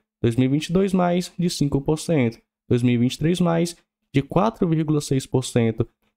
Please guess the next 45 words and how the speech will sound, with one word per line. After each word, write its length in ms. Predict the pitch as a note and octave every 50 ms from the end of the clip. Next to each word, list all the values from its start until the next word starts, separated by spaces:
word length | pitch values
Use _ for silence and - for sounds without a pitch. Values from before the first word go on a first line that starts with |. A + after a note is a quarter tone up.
| _ -
E 60 | D3
qual 260 | C#3+ - G#3+ A3 G#3
é 100 | G3+ G3
a 40 | G3
expectativa 680 | F#3+ - - F3 F3 - - F3 D#3+ - - D#3+ D#3 D#3+
para 220 | - D#3+ D3 D3
dois 160 | C#3+ C#3+ C3+
mil 120 | C#3 C3+ C3
e 20 |
vinte 200 | B2+ B2+ B2+ -
e 40 | -
quatro? 440 | - - A#2+ A2+ G#2+ - - A#2 B2 -
Essa 300 | - B2 C3+ - - -
aqui, 260 | - - F#3 F3+ D#3+
ó, 80 | B2+ A2+ - _ _ _ _ _ _ _ _ -
três 440 | D3+ D#3 F3 G3+ A3 A#3 G#3+ G3+ E3+
vírgula 600 | D3+ D3+ D#3 D#3+ D3+ E3 D#3 D#3+ D#3+ D#3 D3+ -
oitenta 420 | D3 D#3 F3 - - C#3+ C#3+ C#3+ D3
e 60 | D3
seis 200 | - C3 B2 -
por 160 | - - D3
cento. 380 | - - E3 D3 A#2+ A#2 - B2+
Beleza, 600 | C3+ D#3 F#3 G#3+ G#3 G3 E3+ C#3 B2 A#2 C3 - - _
eu 240 | - F#3+ A#3 A#3 A3+
acredito 640 | A3+ A3 - G#3 G#3+ G#3+ F#3 E3 F3 F3+ F3 D#3+ D#3
sinceramente 880 | - - C3 - - D3+ F3 F#3 F3+ F3 E3 E3 E3 E3+ E3+ - - _ _ _ _ _ _ _
que 120 | - D3+ D3
a 60 | D3+
inflação 420 | D3+ D3+ D#3+ D#3 D3+ - D3+ C#3
em 40 | C3
dois 120 | C3 C3
mil 100 | C3+ B2+
e 40 | B2
vinte 160 | A#2+ A#2+ A2+
e 60 | - -
quatro 380 | - D3+ E3 C3+ - C#3+ C#3 - _ _ _ _ _ _ -
vai 260 | A2 A2+ C#3 F3 G#3+
ficar 300 | A3 - A#3 A3 - F3
um 80 | E3+ E3
pouco 280 | - E3 D#3+ D#3+ - E3+
maior 260 | D#3+ D#3 D3+ D3 C#3+
do 100 | C#3+ C#3+
que 120 | - C#3
isso 120 | C3+ - E3
aqui. 360 | D#3+ - C#3+ B2+ A2+ A2